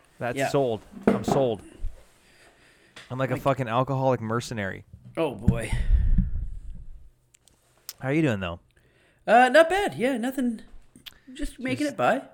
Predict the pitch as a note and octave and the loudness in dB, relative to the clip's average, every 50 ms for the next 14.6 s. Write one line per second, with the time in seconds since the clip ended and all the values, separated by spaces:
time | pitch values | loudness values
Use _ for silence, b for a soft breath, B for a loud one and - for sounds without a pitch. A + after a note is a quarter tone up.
0 | - - - - C#3 D3 D3 B2 A#2+ B2+ A#2+ - - - C3 B2 - - B2+ B2 | -20 -14 -8 -6 -4 -4 -4 -4 -6 -8 -8 -8 -10 -10 -10 -10 -8 -8 -8 -8
1 | A#2+ A2+ A2 A2+ B2 C3 C#3 C#3+ D3 C#3+ D3+ D#3 D#3 D3+ D3+ E3 D#3+ D#3 E3 F3 | -4 -4 -2 -2 0 0 -2 -2 -2 -2 0 2 4 4 4 2 2 0 0 0
2 | G#3 G#3 - D#3 A#2+ A#2 B2 C#3 D3 D3 - - E3 D#3 D3+ D3+ D3+ D3 C#3+ C#3+ | -2 -2 -4 -4 -4 -2 -2 -2 -2 -2 -2 -2 -2 2 4 4 6 6 6 4
3 | C#3 C#3 C#3 C#3+ D#3 D3+ D3+ C#3+ - - D3+ C#3 C3 B2+ A#2+ A2 G#2 A#2 A2+ A2+ | 4 2 -2 -4 -2 -2 -4 -4 -2 0 2 2 4 4 4 2 2 2 0 2
4 | A#2+ B2+ B2+ C3+ C3+ C#3 D3 D#3 E3 E3+ F3 F3 F3 F3 E3+ E3+ E3 E3 E3 E3+ | 2 2 0 0 0 -2 -4 -4 -6 -6 -8 -8 -8 -8 -6 -4 -2 -2 0 0
5 | F3+ F3+ F#3 E3+ - - G3 G#3+ A3 G#3+ F#3 - - D3 - - - D#3+ F#3+ A3+ | -2 -2 -4 -4 -2 0 0 2 2 0 -2 0 -2 -4 -2 2 4 6 8 10
6 | B3+ C#4 C#4+ C#4+ - - C4+ B3+ B3 B3 A#3+ A#3 A3+ A3 G#3+ G#3 G3+ F#3+ F3+ E3 | 10 10 10 10 8 4 0 0 2 2 2 0 0 0 0 -2 0 4 8 8
7 | F#3+ G#3+ G#3+ G#3+ G#3 F#3+ F3 E3 D#3 D3+ D3+ D#3+ E3+ - - - A3+ A3+ G3 - | 10 10 10 8 6 6 4 2 0 0 0 -2 -2 -4 -2 0 0 0 2 4
8 | - C4 E4+ E4+ - E4 D#4+ D#4+ D#4+ D4 C#4 C4+ C4+ - - G3 G#3+ G#3+ G#3 F#3+ | 4 4 4 6 6 6 6 6 6 4 2 2 0 2 4 6 6 6 4 0
9 | G3 G3 G#3 A3 C4+ A#3+ F#3+ F#3 F3 C3+ F#3 F#3 G3 F#3+ F#3+ F3+ F3+ F3 F3 F#3+ | 0 0 0 0 -2 -2 -2 -2 0 0 0 0 0 -2 -2 -2 0 0 0 0
10 | F#3+ F3+ F3+ F3+ - - F#3 F3+ - - E3 - F#3 F3+ E3+ E3+ F3 E3+ - - | 2 2 0 0 0 -2 -4 -2 -2 -2 -2 -2 -4 -6 -4 -4 -4 -4 -4 -6
11 | A3+ A3 - - D#3 D#3+ - F#3+ - C#3 C#3 D3 D#3 D#3 D3+ C#3+ C3+ C#3 C3 - | -6 -6 -6 -6 -8 -6 -4 -2 -2 0 2 2 2 2 2 2 2 2 2 4
12 | - C3+ A#2+ C3+ C#3+ D3 C#3 C#3+ D3 C#3 C3+ D3 D3+ D#3 D#3 C#3+ C#3 B2+ G#2 - | 2 2 4 4 2 2 4 4 4 4 4 2 2 2 0 0 -2 -4 -4 2
13 | - B2 B2 - - - - B2+ A2 A2+ A2 - - A2 G2+ G#2 G#2+ - A2 G2 | 2 2 2 2 -2 -4 -2 0 0 0 0 -4 -10 -10 -8 -8 -6 -6 -6 -8
14 | G2 G2+ F#2+ G2+ G2+ - - A2 G2 F#2+ F2+ F2+ | -6 -8 -8 -8 -10 -8 -4 -4 -2 -2 -2 -4